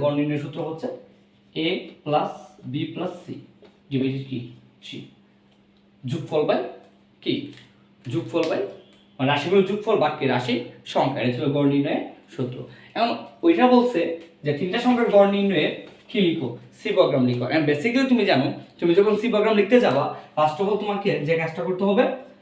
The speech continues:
যে hash include stereo dot h, stereo dot h, আবার hash include conio dot h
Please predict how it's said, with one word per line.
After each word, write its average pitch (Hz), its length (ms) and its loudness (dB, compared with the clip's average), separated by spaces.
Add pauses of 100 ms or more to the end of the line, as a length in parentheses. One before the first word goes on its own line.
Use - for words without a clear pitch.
(360)
যে 135 80 -2 (140)
hash - 300 0 (1900)
include 196 500 2 (1300)
stereo 156 480 2 (100)
dot 156 140 -4 (260)
h, - 60 -14 (1200)
stereo 135 480 -4 (100)
dot - 160 -4 (380)
h, - 60 -16 (600)
আবার 143 220 2 (120)
hash 175 320 0 (1200)
include 190 520 4 (2750)
conio 143 360 0 (120)
dot 220 180 0 (360)
h - 60 -20